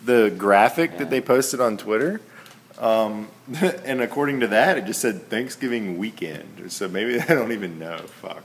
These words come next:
Speaker 1: I don't know.
Speaker 2: Yeah, who knows? Who knows?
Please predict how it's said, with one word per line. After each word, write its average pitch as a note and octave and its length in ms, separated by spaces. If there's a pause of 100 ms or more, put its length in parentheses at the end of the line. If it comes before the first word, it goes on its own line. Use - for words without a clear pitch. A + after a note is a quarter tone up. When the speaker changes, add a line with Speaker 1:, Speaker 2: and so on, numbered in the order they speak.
(160)
Speaker 1:
I F#2 80
don't F#2 160
know. F#2+ 300 (880)
Speaker 2:
Yeah, C#2+ 240
who G#2 140
knows? E2 540 (580)
Who F#2+ 80
knows? - 920